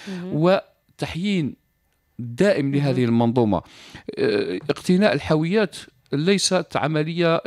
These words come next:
Speaker 2: شراء ونقطه الى السطر، لا.
Speaker 1: مهم.
Speaker 2: اقتناء الحاويات هي اولا حساب ك-، نوعيه ال-، آه، كميه الحي-، الحاويات، آه، ن-، آه، ح-، احتساب كذلك نوعيه كم-، آه، الحاويات،
Speaker 1: كميات النفايات
Speaker 2: وكذلك
Speaker 1: المنتجة، نعم.
Speaker 2: احتساب اماكن وضع
Speaker 1: مهم.
Speaker 2: النفايات.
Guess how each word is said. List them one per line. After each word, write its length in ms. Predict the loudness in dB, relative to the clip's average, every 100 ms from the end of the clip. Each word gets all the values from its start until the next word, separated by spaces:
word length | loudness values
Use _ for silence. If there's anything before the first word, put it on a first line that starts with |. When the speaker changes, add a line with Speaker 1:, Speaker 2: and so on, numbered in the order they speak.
| -4
Speaker 2:
شراء 420 | -2 0 0 -2
ونقطه 840 | -4 -2 -2 -2 -4 -2 -4 -4 -4
الى 100 | -4
السطر، 300 | -6 -6 -4
لا. 240 | -2 -2
Speaker 1:
مهم. 260 | -4 -10 -10
Speaker 2:
اقتناء 460 | -8 -4 0 0 0
الحاويات 640 | -2 -4 -4 -2 -2 -2
هي 220 | -4 -2 -4 -4
اولا 260 | 0 0 -2
حساب 340 | -4 -2 -2 -2
ك-، 60 | -2
نوعيه 560 | 0 2 0 2 0 -2
ال-، 160 | -6 -6
آه، 260 | -4 -4
كميه 420 | -4 -4 -2 -2 -4
الحي-، 280 | -10 -6 -6
الحاويات، 500 | -4 -4 -4 -4 -8 -12 -20 -20 -20 -14 -4
آه، 80 | 0
ن-، 120 | 2
آه، 340 | 4 4 4
ح-، 120 | 0
احتساب 460 | -2 -6 0 2 2
كذلك 320 | 2 2 4
نوعيه 280 | 2 2 0
كم-، 220 | 0 -4
آه، 140 | 0 0 0 0 0 0 0
الحاويات، 420 | 0 -2 0 0
Speaker 1:
كميات 140 | -2 -4
النفايات 420 | -8 -8 -4 0 2
Speaker 2:
وكذلك 560 | 2 2 2 2 0
Speaker 1:
المنتجة، 420 | -2 -6 -8 -10
نعم. 100 | -10
Speaker 2:
احتساب 600 | -10 -2 0 2 2 2 -2 _ _ _ _ _ 0
اماكن 800 | 2 6 6 6 4 0 -2 0
وضع 200 | -2 -2
Speaker 1:
مهم. 120 | -2
Speaker 2:
النفايات. 480 | -2 -2 0 0